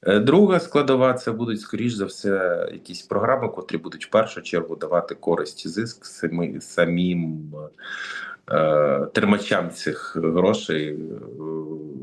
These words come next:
що ми можемо вам дати, не знаю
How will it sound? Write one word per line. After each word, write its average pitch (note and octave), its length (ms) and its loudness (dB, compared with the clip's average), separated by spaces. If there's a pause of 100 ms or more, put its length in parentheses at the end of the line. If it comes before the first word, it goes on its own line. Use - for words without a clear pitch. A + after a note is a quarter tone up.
(200)
що - 280 -8
ми G#2 160 2
можемо F#2+ 440 2
вам E2+ 260 -4
дати, F2+ 540 -2 (760)
не E2+ 140 -6
знаю D2 640 -10